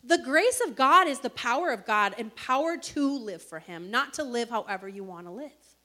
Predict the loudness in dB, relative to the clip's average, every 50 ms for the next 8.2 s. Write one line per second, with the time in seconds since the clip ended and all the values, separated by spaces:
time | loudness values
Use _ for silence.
0 | _ _ _ _ _ _ _ _ _ _ -2 -2 -2 0 -2 -2 -4 -2 0 2
1 | 2 4 4 2 0 0 -4 -4 -4 -6 -2 2 4 4 4 4 2 0 -2 -2
2 | -2 -2 0 0 2 2 0 -4 -4 -4 -6 -4 0 2 4 4 4 4 2 0
3 | -2 -4 -4 -4 -6 -8 -10 -8 -8 -4 2 2 2 2 2 2 4 4 4 4
4 | 2 -4 -18 -20 -18 -8 0 6 8 8 8 8 6 6 6 8 8 6 6 6
5 | 2 0 0 0 -2 -2 -8 -18 _ _ -20 -20 -16 _ 0 0 0 0 0 -2
6 | -2 2 6 6 6 6 6 4 2 -2 -2 -2 -2 0 0 0 0 -2 -4 -6
7 | -6 -8 -10 -12 -8 -2 0 0 0 2 0 -2 -4 -4 -6 -6 -6 -6 -6 -6
8 | -8 -10 -14 -16